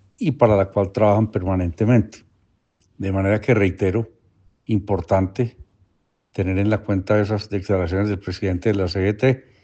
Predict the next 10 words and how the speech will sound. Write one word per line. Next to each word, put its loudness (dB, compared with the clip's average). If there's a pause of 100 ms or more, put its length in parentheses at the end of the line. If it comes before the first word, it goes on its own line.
(400)
porque -2
esas -2
sí -4
son 0
puestas 0
en 0
razón, -2 (480)
esas 2
no 2
están 2